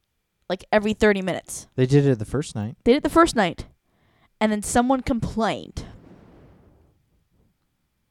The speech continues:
Speaker 1: saying that it was too realistic and too scary to put, to show children. Or something like that.
Speaker 2: Children do not belong in
Speaker 1: Children
Speaker 2: Halloween
Speaker 1: don't
Speaker 2: Horror Nights.
Speaker 1: belong in Halloween Horror Nights in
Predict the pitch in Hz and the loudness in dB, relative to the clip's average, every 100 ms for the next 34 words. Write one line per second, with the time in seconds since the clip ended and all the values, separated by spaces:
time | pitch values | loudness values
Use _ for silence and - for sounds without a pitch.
0 | _ _ _ _ _ _ - - 220 214 | _ _ _ _ _ _ -10 -2 -2 0
1 | 208 196 196 175 185 - 240 262 285 254 | 0 0 -2 -4 -10 -8 -6 -2 0 0
2 | 196 - 196 190 - - _ _ _ _ | -2 -2 -4 -4 -10 -20 _ _ _ _
3 | _ 190 190 214 202 - 208 190 185 - | _ -12 -6 -4 -4 0 2 4 0 -4
4 | 196 185 - - _ _ _ _ - - | -4 -4 -6 -14 _ _ _ _ -16 -12
5 | 214 - 208 190 185 185 - 240 196 113 | -8 0 2 4 2 0 -2 -6 -6 -10
6 | - - - - - _ _ _ _ - | -16 -20 -20 -20 -20 _ _ _ _ -4
7 | 202 190 180 - 214 196 - - - _ | -2 -2 -4 -10 -10 -10 -12 -16 -20 _
8 | - 156 175 156 151 135 120 120 123 120 | 0 6 6 6 0 0 0 0 -2 -2
9 | 110 110 110 107 302 359 466 320 294 302 | -2 -2 0 6 8 8 6 8 8 10
10 | 269 262 220 220 220 202 214 185 180 185 | 8 8 8 6 2 -4 -2 -2 -2 -4
11 | 175 170 180 | -4 -4 -6